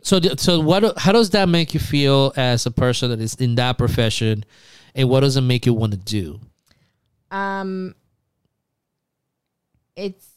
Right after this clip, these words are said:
Speaker 2: made me wanna change some things. It's
Speaker 1: Uh-huh.
Speaker 2: made me want to speak up and,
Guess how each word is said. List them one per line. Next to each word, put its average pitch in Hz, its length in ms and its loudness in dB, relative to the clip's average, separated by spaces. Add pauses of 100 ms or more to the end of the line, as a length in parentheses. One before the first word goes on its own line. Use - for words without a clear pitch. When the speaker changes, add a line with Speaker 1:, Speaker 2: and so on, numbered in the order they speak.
(260)
Speaker 2:
made 190 240 -8
me 180 140 -8
wanna 160 300 -8
change 190 440 -12
some 233 320 -10
things. 247 500 -12
It's 175 180 -12
Speaker 1:
Uh-huh. 120 160 -4
Speaker 2:
made 175 240 -8
me 175 160 -10
want 170 280 -8
to 175 160 -10
speak 180 360 -12
up 175 240 -8
and, 170 280 -12